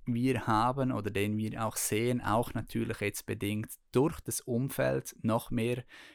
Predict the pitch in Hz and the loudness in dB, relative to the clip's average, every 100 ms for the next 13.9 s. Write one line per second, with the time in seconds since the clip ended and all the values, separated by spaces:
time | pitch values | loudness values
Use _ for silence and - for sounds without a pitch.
0 | _ 107 - - 101 123 - - - - | _ -2 0 2 2 2 0 -10 -14 -16
1 | - _ 117 107 110 - 113 110 104 - | -20 _ -4 0 0 0 0 -2 0 0
2 | 104 - - 147 151 147 151 143 - - | -2 0 4 6 6 4 2 0 -4 -20
3 | _ - 110 101 127 143 131 - 127 127 | _ 0 2 6 6 4 0 0 0 0
4 | - - 120 120 - 117 110 104 104 101 | 0 0 0 0 -2 -2 0 -2 0 0
5 | 98 - 110 104 104 101 - 107 - 107 | 0 -4 -2 0 0 -2 -4 -8 -4 -2
6 | 107 104 101 98 98 - 120 117 135 135 | -2 -4 -2 -2 -4 -4 -2 0 -2 -4
7 | 131 127 127 123 110 113 123 - - - | -4 -2 -2 -2 -2 -2 -6 -10 -18 -18
8 | - - 104 98 95 - 104 - 107 107 | -18 -10 -6 -2 -2 -2 -6 -4 -4 -4
9 | - - 117 120 117 - - - - _ | -6 -2 0 0 -2 -12 -20 -20 -20 _
10 | _ 113 110 104 104 117 - 113 107 110 | _ -4 0 2 2 2 -2 -2 0 0
11 | 113 117 - - 120 - 113 - - - | -2 -2 -4 -6 -10 -8 -6 -4 -6 -8
12 | 110 107 - 113 113 113 104 104 107 104 | -6 -6 -4 -4 -2 -2 0 0 -2 -2
13 | - 113 113 - 110 107 - 110 | -2 0 0 -2 0 0 -2 -4